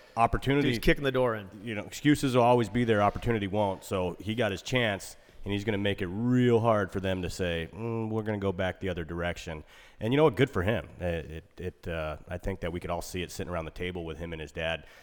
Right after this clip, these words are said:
Speaker 1: that, uh, he was gonna, if he ever got that chance, it was gonna
Speaker 2: Right.
Speaker 1: be real tough to wrestle it back away from him. And, and I mean, fair to call him best friend of the pod.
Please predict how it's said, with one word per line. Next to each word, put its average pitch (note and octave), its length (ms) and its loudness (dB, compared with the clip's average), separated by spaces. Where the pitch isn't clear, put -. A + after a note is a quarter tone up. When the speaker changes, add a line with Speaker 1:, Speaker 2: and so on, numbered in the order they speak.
Speaker 1:
that, D#2+ 300 -6
uh, D2 240 -6
he E2+ 340 -10
was F2 140 -8
gonna, D#2+ 260 -8
if F#2 140 -10
he G2+ 100 0
ever F2 100 -4
got F2+ 200 -2
that E2+ 160 -2
chance, F2 360 -2
it F2 60 -4
was E2+ 120 -4
gonna A#2+ 160 2
Speaker 2:
Right. G#2+ 60 -4
Speaker 1:
be E2 120 -6
real G2 540 2
tough F2+ 340 0
to E2+ 80 -8
wrestle E2+ 320 -4
it D2 60 -10
back D#2+ 220 -4
away D#2+ 240 -6
from D2 220 -10
him. D2+ 160 -10
And, D2+ 180 -12
and F2 160 -8
I F2+ 100 -4
mean, F#2 200 -4
fair C3+ 180 6
to A2 40 4
call G#2 260 4
him F#2 260 0
best F#2 260 2
friend F#2 260 -2
of F2+ 60 -6
the F2+ 80 -8
pod. G2 320 2